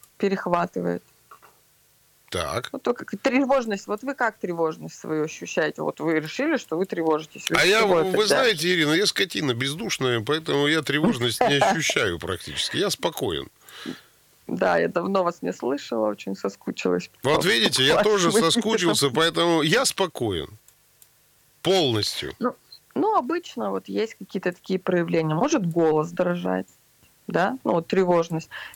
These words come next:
Speaker 1: Не все же тревожатся только по поводу ковида и закрытия.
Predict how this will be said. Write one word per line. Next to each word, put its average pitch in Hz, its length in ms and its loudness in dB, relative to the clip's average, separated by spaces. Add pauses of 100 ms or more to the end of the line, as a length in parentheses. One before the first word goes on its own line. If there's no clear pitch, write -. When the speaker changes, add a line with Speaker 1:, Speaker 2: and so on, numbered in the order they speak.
Speaker 1:
Не 170 80 -2
все 302 160 2
же 262 100 2
тревожатся 175 460 0 (340)
только 165 320 0
по 156 120 -4
поводу 156 420 0
ковида 190 480 0
и 175 80 0
закрытия. 165 640 -4